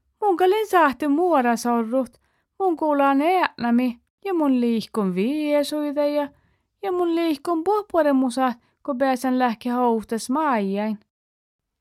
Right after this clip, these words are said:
Tanton koi leutsakalakan joretili hautalko muurri kitsu. Kraa, kraa. Elle lohka rahkis karaja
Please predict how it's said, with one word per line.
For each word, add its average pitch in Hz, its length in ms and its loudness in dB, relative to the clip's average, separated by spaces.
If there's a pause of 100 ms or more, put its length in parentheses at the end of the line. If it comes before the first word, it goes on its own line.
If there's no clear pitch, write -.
(300)
Tanton 165 440 -4
koi 185 200 0
leutsakalakan 392 880 2
joretili 381 600 0
hautalko 359 600 2
muurri 330 680 2
kitsu. 269 720 -4
Kraa, 285 1120 0
kraa. 254 1000 -2 (1160)
Elle 285 400 -4
lohka 277 340 -6 (460)
rahkis 359 720 -2
karaja 339 600 -2